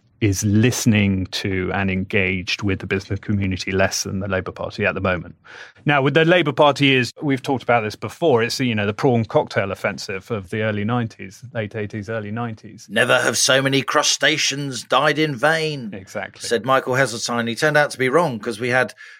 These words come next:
Speaker 2: ten years of New Labour.
Speaker 1: Yeah, and how did New Labour get in? It, partly because they had charmed business, and they had persuaded the electorate that they could be trusted with the economy, right?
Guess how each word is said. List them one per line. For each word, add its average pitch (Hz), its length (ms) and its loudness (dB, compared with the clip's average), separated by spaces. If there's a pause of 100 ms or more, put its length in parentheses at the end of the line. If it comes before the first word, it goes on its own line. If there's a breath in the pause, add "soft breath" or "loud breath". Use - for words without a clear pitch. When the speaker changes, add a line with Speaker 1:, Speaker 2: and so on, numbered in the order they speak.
(140 loud breath)
Speaker 2:
ten 131 240 0
years 127 260 0
of 117 160 -6
New 135 160 -2
Labour. 139 380 2 (420)
Speaker 1:
Yeah, 117 200 0 (120)
and 127 340 -6 (100)
how 143 180 0
did 127 180 -4
New 127 220 0
Labour 123 220 -2
get 127 200 2
in? 151 180 2
It, 131 220 -6
partly 143 300 2
because 123 300 -4
they 135 120 4
had 147 320 0 (500 soft breath)
charmed 101 400 0
business, 101 420 -6
and 113 140 -2
they 117 100 2
had 117 340 0
persuaded 110 460 -4
the 107 80 -8
electorate 104 520 -6
that 113 100 -10
they 107 120 -8
could - 120 -14
be 104 80 -8
trusted 104 380 -6
with 107 100 -8
the 107 100 -6
economy, 107 380 -6
right? 117 260 -8